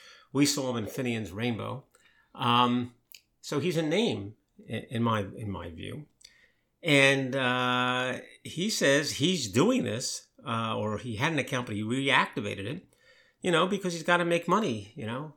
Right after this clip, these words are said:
in the downtime. They can't be doing television or doing anything else. It's a way to make money.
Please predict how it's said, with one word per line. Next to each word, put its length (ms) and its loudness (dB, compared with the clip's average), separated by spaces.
in 140 -4
the 100 -2
downtime. 580 -2
They 100 -6
can't 280 -4
be 140 0
doing 300 -2
television 440 -4
or 60 -2
doing 320 -2
anything 320 -2
else. 220 -2
It's 160 -6
a 40 -8
way 140 -2
to 80 0
make 240 0
money. 320 -4